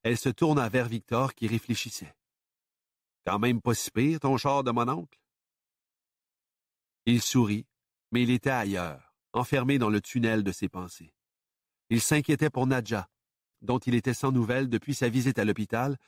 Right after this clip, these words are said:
et se sentait dépassé par les événements. Jacinthe fit rugir le moteur, doubla une voiture. « D'après toi, la danseuse a-t-il quelque chose à voir là-dedans ? » Victor fit une moue sceptique. Il en doutait.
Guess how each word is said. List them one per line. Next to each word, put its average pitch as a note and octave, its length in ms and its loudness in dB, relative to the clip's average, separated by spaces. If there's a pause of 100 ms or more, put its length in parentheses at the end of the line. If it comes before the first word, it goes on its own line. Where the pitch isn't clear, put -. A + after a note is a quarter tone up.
(200)
et B2+ 80 2
se D3+ 100 2
sentait D3 340 0
dépassé B2 460 0
par G2 140 -2
les F#2 160 -4
événements. E2 340 -14 (1000)
Jacinthe C#3+ 460 0
fit B2 180 0
rugir B2+ 320 4
le A2 80 2
moteur, G#2+ 540 -2 (340)
doubla C3 320 2
une A#2+ 80 0
voiture. « G2 520 -4 (800)
D'après D3 260 0
toi, D3 280 2 (640)
la C3+ 120 0
danseuse E3 560 4
a-t-il - 160 -2
quelque C#3+ 180 0
chose D3+ 240 4
à B2 60 2
voir A#2 240 2
là-dedans ? » F#2 380 -4 (1000)
Victor D3+ 440 0
fit C3+ 160 4
une A#2+ 100 2
moue B2+ 160 4
sceptique. - 640 -6 (160)
Il A#2 120 2
en A#2 60 2
doutait. G#2+ 380 -6